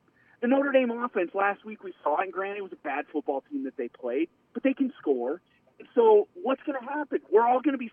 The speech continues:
sitting there. You guys are gonna be, your teeth are gonna be chattering because you're going, "Oh no,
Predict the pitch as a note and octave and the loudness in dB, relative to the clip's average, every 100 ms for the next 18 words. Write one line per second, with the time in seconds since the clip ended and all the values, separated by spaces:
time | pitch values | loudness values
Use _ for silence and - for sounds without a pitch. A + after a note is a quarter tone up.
0 | - - G#3 G3 _ _ A#3 C4+ D4+ A#3+ | -14 -8 -6 -6 _ _ -8 -4 -2 -2
1 | A3 A3 G#3+ G#3 G3 - _ _ G#3+ - | -4 -4 -6 -6 -12 -16 _ _ -14 -8
2 | C#4+ D4+ F4+ C#4 A3 - - F3+ E3+ F3+ | -2 -2 -2 -4 -6 -8 -8 -4 -2 -2
3 | G#3+ - _ - A3 A#3+ A3 A3+ A3+ G#3 | -6 -12 _ -10 -4 -4 -4 -4 -4 -4
4 | - G3+ G#3 A3 A#3+ A3 D#3 - | -8 -8 -6 -4 0 0 0 -4